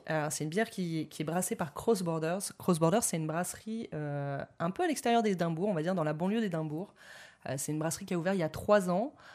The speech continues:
euh, et qui fait, euh, des bières un peu, euh, bah, il fait des spécialités, euh, de bière écossaise, mais revisitées un peu, euh, à la sauce moderne. Euh, donc là, la, la Heavy, en fait, c'est un, une,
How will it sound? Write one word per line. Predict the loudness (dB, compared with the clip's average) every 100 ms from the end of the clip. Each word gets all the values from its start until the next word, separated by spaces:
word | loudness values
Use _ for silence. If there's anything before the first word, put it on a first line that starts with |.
| -20 -20 -6
euh, | -4 -2 -2 -2 -4
et | -6
qui | -8
fait, | -6 -2 2
euh, | 2 2
des | 0
bières | 0 2 2
un | 0
peu, | -2 0 2
euh, | 2 2 4
bah, | 4
il | 4 0 -6
fait | -6
des | -4
spécialités, | -2 -2 -2 -4 -4 -2 -2 -2
euh, | -4 -4 -4 -6 -6 -10 -10 -14 -16 _ -12
de | -8
bière | -2 0 0
écossaise, | 0 -2 -2 -2 0 0
mais | 2 2
revisitées | 4 4 4 0 0 0
un | 0
peu, | 0 0 2
euh, | 4 4 2 2
à | 2
la | 0
sauce | -2 -6 -2
moderne. | -2 0 -2 -4 -8 -18 -20 -20 -20 -20 -20 _
Euh, | 0 0
donc | 2 0
là, | 4
la, | 6 6 6
la | 4
Heavy, | 6 4 2 0 0
en | 0 -2
fait, | -2 -4
c'est | 0
un, | 0 0
une, | 0 -2 0 -2 -2 -4 -6